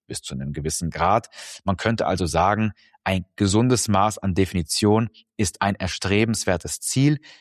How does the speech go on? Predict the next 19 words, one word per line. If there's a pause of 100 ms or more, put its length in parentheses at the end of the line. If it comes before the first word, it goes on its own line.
(120)
weil
es
unser
Leben (200)
in
vielerlei
Hinsicht (240)
besser
macht. (300)
Da
möchte
ich
aber
noch
mal
kurz
einhaken
und
sagen,